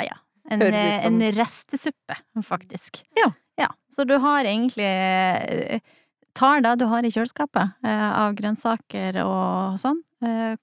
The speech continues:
Speaker 1: koker, og det er gjerne også litt, eh, brød i, eh, suppa, sånn for jevningens skyld, så får du brukt opp gammelt brød, og slipper grønnsaker som, de får jo utrolig mye smak også i den suppa, eh,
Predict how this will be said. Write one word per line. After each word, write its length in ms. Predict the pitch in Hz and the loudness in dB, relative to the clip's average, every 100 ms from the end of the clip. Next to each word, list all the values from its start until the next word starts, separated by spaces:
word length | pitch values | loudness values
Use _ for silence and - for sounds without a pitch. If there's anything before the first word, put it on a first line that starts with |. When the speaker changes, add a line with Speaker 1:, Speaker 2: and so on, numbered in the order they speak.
| _ | _
Speaker 1:
koker, 540 | - 240 - - 294 | -4 -2 -4 -4 -2
og 80 | 240 | 0
det 80 | 220 | 0
er 40 | 220 | 0
gjerne 180 | 220 220 | 0 0
også 180 | 214 214 | -2 -2
litt, 280 | 196 - 190 | -4 -4 -4
eh, 120 | 190 | -2
brød 560 | 180 202 214 220 208 - | -2 -2 0 2 0 -4
i, 300 | 190 190 185 | -6 -4 -4
eh, 220 | 180 185 185 | -4 -4 -4
suppa, 320 | 208 - 247 | -6 -8 -8
sånn 240 | - 202 180 | -6 -6 -4
for 120 | 190 | -4
jevningens 640 | 196 190 202 208 196 190 | -2 -2 -2 -2 -4 -6
skyld, 400 | - 202 233 285 | -8 -8 -6 -8
så 140 | - 214 | -8 -12
får 140 | 208 | -10
du 60 | 190 | -12
brukt 240 | 170 - | -12 -14
opp 120 | - - | -14 -6
gammelt 340 | 277 277 - | 0 0 0
brød, 280 | 262 262 262 - - _ _ - _ | 0 0 0 -6 -20 _ _ -20 _
og 540 | 226 220 220 220 214 208 | -6 -2 0 2 0 -2
slipper 600 | - - 220 214 - 226 | -6 -8 -6 -6 -6 -2
grønnsaker 640 | 214 214 - 214 - 233 | -2 -2 -4 -10 -8 -8
som, 400 | 233 233 226 220 - _ _ _ _ _ _ _ _ 202 | -8 -6 -4 -4 -8 _ _ _ _ _ _ _ _ -8
de 100 | 196 | -8
får 180 | - 190 | -4 -2
jo 160 | 202 | -2
utrolig 280 | 196 220 202 | -4 -6 -4
mye 160 | 180 185 | -4 -4
smak 400 | - 202 208 - | -6 -4 -4 -6
også 340 | - 208 180 - | -4 -4 -4 -8
i 180 | 202 196 | -6 -4
den 220 | 175 180 | -2 -4
suppa, 480 | - - - 180 190 | -6 -6 0 0 0
eh, 60 | - | -2